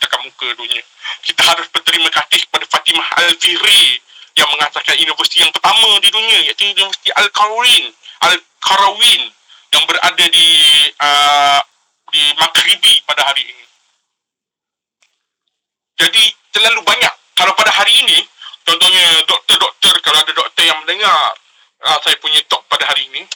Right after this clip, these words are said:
kalian harus berterima kasih kepada Ibnu Zahrawi, Al-Zahrawi, kerana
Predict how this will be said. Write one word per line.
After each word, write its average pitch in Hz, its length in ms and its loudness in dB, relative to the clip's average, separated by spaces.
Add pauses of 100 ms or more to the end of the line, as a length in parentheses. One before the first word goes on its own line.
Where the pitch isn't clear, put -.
(600)
kalian - 360 2
harus - 360 -4
berterima 165 400 -4
kasih - 360 -2
kepada - 440 -4
Ibnu 170 560 -2
Zahrawi, 165 760 0 (600)
Al-Zahrawi, 165 880 0 (560)
kerana 170 260 0